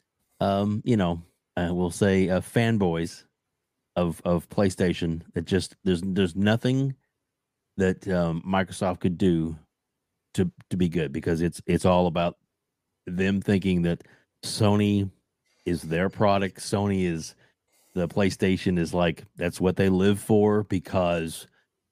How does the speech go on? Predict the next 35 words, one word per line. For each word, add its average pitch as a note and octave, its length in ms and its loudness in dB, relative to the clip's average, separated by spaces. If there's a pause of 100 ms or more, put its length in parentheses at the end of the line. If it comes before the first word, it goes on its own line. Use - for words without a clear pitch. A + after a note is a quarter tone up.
(240)
they've, F2 340 0
they F#2 100 0
decided F2+ 480 0
to E2 80 -2
die F2+ 300 0
behind F#2+ 580 0 (320)
that F2 160 0
chip, - 300 -4
and F#2 100 0
that's C3+ 120 2
fine. D3 380 0 (100)
They F2+ 140 -2
are A2 180 2
the B2 160 0
market B2 340 2
leader C3 340 2 (160)
for C3+ 140 2
now, C3+ 400 4 (540)
but F#2 240 4
they G#2 120 8
won't G#2+ 220 4
be B2 360 4
forever. G2+ 600 2 (460)
And E2+ 580 -2 (420)
we'll, G2 320 0
we'll, G#2 260 2
we'll A#2+ 160 4
see C3 380 4
in A2+ 100 0
the A2 80 0
long G#2+ 300 0
run F2+ 340 -2 (580)
what F#2+ 180 2
happens. E2+ 600 0 (400)
But - 280 2